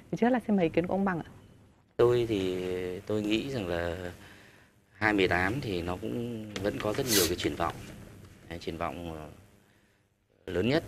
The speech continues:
Speaker 2: tức là cái tăng trưởng kinh tế vẫn duy trì được cái tốc độ nó cao hơn trên cái đà của năm hai mươi bảy.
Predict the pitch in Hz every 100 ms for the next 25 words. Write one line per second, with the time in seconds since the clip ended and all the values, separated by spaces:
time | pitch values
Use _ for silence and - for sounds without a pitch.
0 | - 117 95 85 78 85 95 98 92 -
1 | 95 92 87 - 87 85 82 107 - -
2 | 85 101 98 - 87 80 76 71 87 90
3 | 95 95 92 85 64 82 90 87 95 92
4 | - - - - - - - 113 107 95
5 | 98 90 78 73 76 85 85 87 85 80
6 | 80